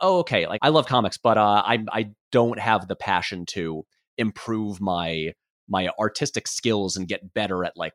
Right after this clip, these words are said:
perspective and, and anatomy and stuff like that. I really am just interested in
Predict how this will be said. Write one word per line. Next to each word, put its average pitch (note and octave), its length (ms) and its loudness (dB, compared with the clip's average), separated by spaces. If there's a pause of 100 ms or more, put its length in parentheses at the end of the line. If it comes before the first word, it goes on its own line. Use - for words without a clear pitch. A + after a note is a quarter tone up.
perspective F2+ 1000 -4
and, F2 500 -4
and F2 160 -6
anatomy G#2 640 -2
and E2 100 -12
stuff - 200 -8
like E2+ 100 -6
that. E2+ 180 -2
I G#2 40 0
really A#2 500 0
am G#2 100 -4
just G2+ 260 -4
interested F2+ 440 -6
in E2 320 -8